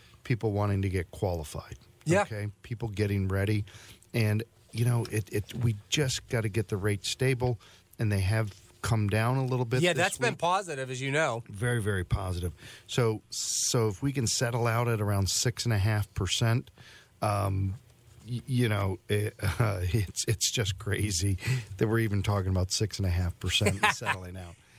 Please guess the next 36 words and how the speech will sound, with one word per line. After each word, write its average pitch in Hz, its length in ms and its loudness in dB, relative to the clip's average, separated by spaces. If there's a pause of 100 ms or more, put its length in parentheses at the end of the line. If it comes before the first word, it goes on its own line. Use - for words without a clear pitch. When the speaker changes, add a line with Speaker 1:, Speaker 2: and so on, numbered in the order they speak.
Speaker 2:
Settling 175 440 0
out, 185 120 0
getting 175 200 -10
comfortable 175 400 -2
at 180 80 -6
six - 320 -4
and 185 100 0
a - 20 2
half. 98 220 0
Speaker 1:
Getting 139 280 -2
comfortable 117 480 0
at 98 100 -4
six - 240 -4
and 117 60 2
a 110 40 4
half. 117 260 2
But 120 120 0
if 107 160 -2
we 196 140 -2
can 170 180 0
just, 123 320 -2 (720)
like, 127 200 0 (100)
like 120 340 -2
I've 127 120 0
said 131 220 2
on 123 180 0
this 107 120 0
show 117 440 2
numerous 120 460 2
times, 120 340 0
and, 101 140 0
and 104 260 0
when 101 80 2
I 98 100 0
talk 123 340 0
to 107 200 2